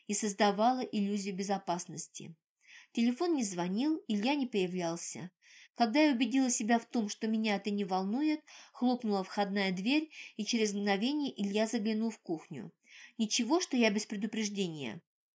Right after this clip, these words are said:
«Дурацкий вопрос, учитывая, что квартира твоя», сказала я, не поворачиваясь. Он прошёл и сел напротив. «Я бы с удовольствием выпил чаю. Это я у тебя в гостях,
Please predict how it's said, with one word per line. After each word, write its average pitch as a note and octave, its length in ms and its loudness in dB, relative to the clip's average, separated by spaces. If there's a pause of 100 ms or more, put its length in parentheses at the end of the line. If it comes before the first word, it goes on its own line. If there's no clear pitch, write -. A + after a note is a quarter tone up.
(320)
«Дурацкий A#3 540 2
вопрос, C#4 560 2
учитывая, C4+ 400 -2
что - 160 -6
квартира G#3+ 420 0
твоя», F#3+ 500 -2 (320)
сказала G3 500 2
я, G#3+ 200 0
не C#4+ 100 -2
поворачиваясь. A3+ 840 0 (120)
Он A3+ 160 6
прошёл A3+ 460 6
и A3+ 140 -2
сел A#3 260 0
напротив. A3 680 0 (340)
«Я A3 140 8
бы A3 120 2
с A3 120 -2
удовольствием G#3+ 680 2
выпил A3+ 300 2
чаю. D#3 560 0 (360)
Это - 200 2
я C#4 200 4
у G#3+ 60 4
тебя G3+ 240 0
в F3 60 -6
гостях, F3 460 -2